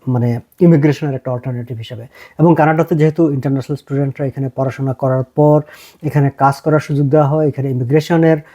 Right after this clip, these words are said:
আ, মানে একটা ইন্টিগ্রেশন করার একটা সুযোগ দেওয়া হয়, ফলে সেই সুযোগটা নিয়ে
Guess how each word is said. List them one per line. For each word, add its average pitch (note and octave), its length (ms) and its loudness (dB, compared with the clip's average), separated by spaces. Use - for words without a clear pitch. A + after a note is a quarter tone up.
আ, D3 240 2
মানে D3+ 300 2
একটা D3+ 320 -8
ইন্টিগ্রেশন E3 760 2
করার C#3+ 300 -2
একটা C#3 140 -10
সুযোগ E3+ 360 -2
দেওয়া C3+ 160 -4
হয়, F3 120 -4
ফলে A#3+ 200 -2
সেই G3 160 0
সুযোগটা F#3 420 0
নিয়ে F3 300 4